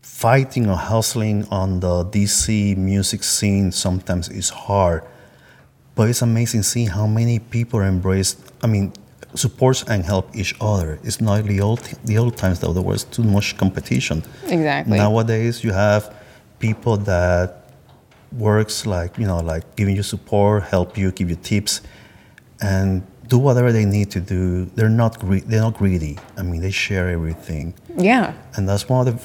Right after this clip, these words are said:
Speaker 1: things that I love about D C venues. I mean, how do you,
Speaker 2: Agreed.
Speaker 1: I mean, and, and you also playing with the Henchmen, which we're gonna talk soon about them, how you met them. How do you feel that D C's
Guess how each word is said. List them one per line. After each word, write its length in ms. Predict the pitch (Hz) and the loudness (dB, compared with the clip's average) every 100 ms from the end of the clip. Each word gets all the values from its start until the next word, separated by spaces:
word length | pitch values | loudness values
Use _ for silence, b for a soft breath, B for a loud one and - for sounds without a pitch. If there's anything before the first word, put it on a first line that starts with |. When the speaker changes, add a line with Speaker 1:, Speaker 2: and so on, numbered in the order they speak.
| - - | -16 -16
Speaker 1:
things 260 | - 113 - | -2 -2 2
that 100 | 101 | 2
I 100 | 95 | 4
love 240 | 101 101 | 2 0
about 320 | 98 98 80 95 | 0 0 0 -2
D 100 | 80 | -2
C 300 | - 92 80 | -2 -2 -2
venues. 640 | 78 76 76 69 69 - - | -2 -2 -4 -4 -6 -8 -4
I 40 | |
mean, 440 | 82 80 73 69 - - | -2 -2 -2 -6 -8 -8
how 200 | - 151 | -2 2
do 80 | |
you, 60 | 180 | 2
Speaker 2:
Agreed. 280 | 190 180 175 | 2 -2 0
Speaker 1:
I 20 | |
mean, 200 | 143 120 B B B B _ _ _ _ - 139 - | 2 0 B B B B _ _ _ _ -14 -8 -2
and, 160 | 139 147 | 0 2
and 100 | 139 | 4
you 120 | 139 | 6
also 300 | 147 147 113 - - - - | 4 4 0 -2 -20 -18 -4
playing 260 | 117 113 | -2 0
with 120 | 107 | 0
the 40 | 95 | -2
Henchmen, 540 | 92 131 - 92 87 | 0 0 0 -2 -4
which 240 | 85 - - | -4 -8 -6
we're 140 | 95 | -4
gonna 200 | 90 90 - | -2 -2 -2
talk 220 | 95 92 | -4 -2
soon 260 | - 104 95 | -4 -2 -2
about 440 | 85 101 113 90 | 0 2 2 2
them, 200 | 80 78 | -6 -4
how 140 | 78 | -4
you 180 | 85 90 | -4 -2
met 360 | 82 95 98 - | 0 0 0 -4
them. 200 | 76 80 B B B B B B - - | -6 -6 B B B B B B -16 -4
How 140 | 151 | 2
do 60 | 220 | 4
you 120 | 196 | 2
feel 600 | - - 139 139 131 - - - - - - - - - - | -2 -4 2 2 2 -2 -14 -20 -20 -20 -20 -20 -20 -20 -8
that 880 | 113 117 107 104 104 - - - 113 | 0 4 6 6 2 -16 -20 -14 -2
D 120 | 113 | 0
C's 600 | 110 - 117 110 - - | 0 0 2 0 0 -4